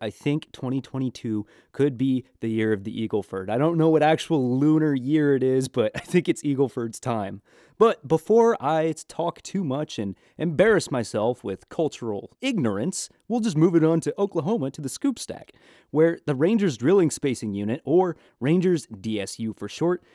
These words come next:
is a development by Brookside Energy in the Anadarko Basin of Oklahoma. Citation, Continental, and X T O, three of the highest producing companies in the U S, have offered their endorsement of the project by way of buying work interests to the tune of ten point two,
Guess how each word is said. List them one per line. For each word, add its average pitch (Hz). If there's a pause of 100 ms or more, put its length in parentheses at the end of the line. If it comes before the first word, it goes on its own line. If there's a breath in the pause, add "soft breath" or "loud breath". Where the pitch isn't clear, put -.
(140 soft breath)
is 123
a 135
development 180
by 156
Brookside 135
Energy 120 (180 soft breath)
in 135
the 143
Anadarko 160
Basin 120
of -
Oklahoma. 123 (340)
Citation, 147 (120)
Continental, 123
and 190
X 139
T 135
O, 104 (200 soft breath)
three 170
of 123
the 127
highest 151
producing 120
companies 117
in 107
the 101
U 101
S, 123
have 117
offered 143
their 131
endorsement 151
of 123
the 113
project 110 (260 soft breath)
by 127
way 120
of 123
buying 190
work 175
interests 127
to -
the 113
tune 147
of 113
ten 202
point 127
two, 107